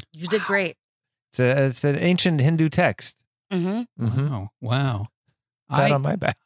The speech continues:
Speaker 2: I am gonna learn more about that. I'm gonna, I'm gonna ask you
Speaker 1: It's
Speaker 2: questions
Speaker 1: sitting
Speaker 2: about
Speaker 1: right
Speaker 2: that.
Speaker 1: next to the Bhagavad Gita.
Speaker 3: Mm-hmm.
Speaker 2: There's no need to shout.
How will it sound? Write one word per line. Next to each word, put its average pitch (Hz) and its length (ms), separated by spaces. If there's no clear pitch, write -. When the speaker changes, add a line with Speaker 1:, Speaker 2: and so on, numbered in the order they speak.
Speaker 2:
I 214 180
am 339 160
gonna 127 200
learn 139 260
more 147 280
about 143 300
that. 107 220
I'm 147 180
gonna, 117 400
I'm 139 160
gonna 139 160
ask 123 360
you 117 60
Speaker 1:
It's 110 100
Speaker 2:
questions 127 340
Speaker 1:
sitting 196 240
Speaker 2:
about 185 100
Speaker 1:
right 190 140
Speaker 2:
that. 180 60
Speaker 1:
next 202 240
to 185 60
the 170 160
Bhagavad 175 640
Gita. 180 320
Speaker 3:
Mm-hmm. 123 240
Speaker 2:
There's 185 120
no 151 140
need 110 160
to - 100
shout. 123 520